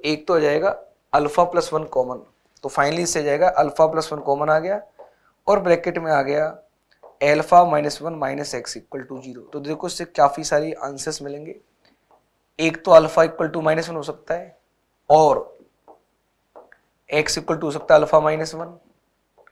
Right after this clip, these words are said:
और एक हमारे पास क्या आया था? x equal to zero। तो देखो, ध्यान दें, इसमें आपको क्या क्या बातें बोलेगी। Then value of alpha,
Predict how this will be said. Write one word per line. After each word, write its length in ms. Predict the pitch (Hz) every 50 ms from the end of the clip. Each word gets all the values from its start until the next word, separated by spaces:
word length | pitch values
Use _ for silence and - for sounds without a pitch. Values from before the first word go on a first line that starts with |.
| _ _ _ _ _ _ _ _ _ _ _ -
और 180 | 135 139 139 - -
एक 180 | 175 185 190 175
हमारे 200 | 151 147 147 143
पास 200 | - 160 - -
क्या 160 | - 143 131
आया 120 | 127 127
था? 180 | 123 - 160 151
x 140 | 135 - -
equal 240 | 131 - - 123 127 151
to 80 | 175 147 139
zero। 220 | 135 127 - - - - _ _ _ -
तो 80 | 147 143
देखो, 200 | 156 156 180 165
ध्यान 280 | 147 131 127 135 143
दें, 140 | 147 165 170 - _ _ _ _ _ _ _ _ _ - -
इसमें 600 | 220 - - 180 185 196 202 202 202 - - - _ _ _ _ _ _ _ _ _ _ _ _ _ _ _ _ _ _ _ _ _ _ _ _ _ _ _ _ -
आपको 280 | 147 147 - - 202 185
क्या 220 | 190 - 160 151
क्या 160 | 147 - 180
बातें 280 | 160 151 143 143 165 156
बोलेगी। 240 | 143 139 143 156 175
Then 240 | 151 156 165 170 160
value 260 | 151 151 151 151 156 156
of 200 | 165 175 170 - - - 131
alpha, 280 | 127 117 110 - -